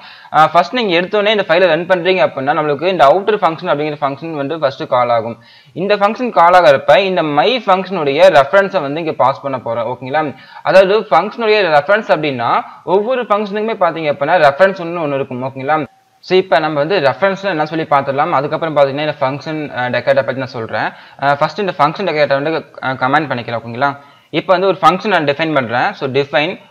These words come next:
ஃபன்னு சொல்லிட்டு ஒரு function define பண்றேன், ஓகேங்களா? இப்ப இந்த fun ஃபங்க்ஷன்ல பாத்தீங்க அப்படின்னா, just வந்து பிரிண்ட்ல ஒரு statement type பண்ணிக்கிறேன். அஹ், ஹாய் நான் கொடுத்துக்கிறேன். இப்ப ஒவ்வொரு ஃபங்க்ஷனுக்குமே வந்து ரெஃபரன்ஸ்னு சொல்லி ஒண்ணு இருக்கும், ஓகேங்களா? இப்ப இந்த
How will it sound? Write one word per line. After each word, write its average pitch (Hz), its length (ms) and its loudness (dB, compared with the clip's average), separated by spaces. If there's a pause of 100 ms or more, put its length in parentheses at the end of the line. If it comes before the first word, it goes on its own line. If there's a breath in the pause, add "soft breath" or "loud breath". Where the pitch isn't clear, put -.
(140)
ஃபன்னு 190 320 2
சொல்லிட்டு 175 300 0
ஒரு 170 100 0
function 143 340 -2
define 135 280 -2
பண்றேன், 117 240 -4
ஓகேங்களா? 127 320 -2 (340 loud breath)
இப்ப 180 260 4
இந்த 175 220 2
fun 202 220 0
ஃபங்க்ஷன்ல 190 400 -2
பாத்தீங்க 147 320 2
அப்படின்னா, 143 240 -2
just 143 200 0
வந்து 170 220 -2
பிரிண்ட்ல 185 500 2
ஒரு 156 140 0
statement 165 340 -4
type 139 200 2
பண்ணிக்கிறேன். 127 360 -4 (520 soft breath)
அஹ், 135 300 0
ஹாய் 147 320 4
நான் 165 200 0
கொடுத்துக்கிறேன். 117 400 -8 (440 soft breath)
இப்ப 180 280 4 (540)
ஒவ்வொரு 214 380 0
ஃபங்க்ஷனுக்குமே 202 560 -2
வந்து 185 300 2
ரெஃபரன்ஸ்னு 175 460 0
சொல்லி 151 120 -4
ஒண்ணு 135 180 -4
இருக்கும், 120 280 -8
ஓகேங்களா? 131 320 -4 (340 loud breath)
இப்ப 170 200 -4
இந்த 185 300 0